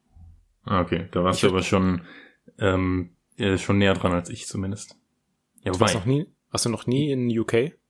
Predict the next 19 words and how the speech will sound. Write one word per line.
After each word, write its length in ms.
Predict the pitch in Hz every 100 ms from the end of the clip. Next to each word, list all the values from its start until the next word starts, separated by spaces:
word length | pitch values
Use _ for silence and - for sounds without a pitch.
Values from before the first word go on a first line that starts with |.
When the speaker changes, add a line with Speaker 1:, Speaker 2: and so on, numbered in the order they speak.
| _ -
Speaker 1:
Nee, 320 | 113 104 110
ich 180 | 110 -
war 100 | 107
mal 140 | 104
in 240 | 98 87 -
Dublin. 800 | 113 107 92 92 90 90 90 -
Ich 80 | -
weiß 140 | 101 95
jetzt 140 | 87
gar 120 | 95
nicht, 400 | 92 92 - - _ _ _ _
wie 400 | 101 95 95 92
weit 320 | 95 92 -
da, 400 | 98 95 95 98 _ _ _ _ _ _ -
was 200 | 98 -
da 100 | 95
näher 220 | 92 92
dran 200 | 90 87
ist. 240 | 90 -